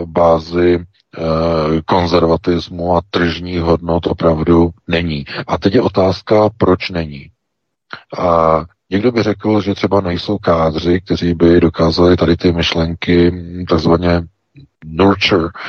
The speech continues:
<laughs> no, <laughs> jak česky by se to řeklo, že,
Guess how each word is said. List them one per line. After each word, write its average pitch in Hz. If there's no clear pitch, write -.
<laughs> 98
no, -
<laughs> -
jak -
česky -
by 87
se 92
to 85
řeklo, 85
že, 95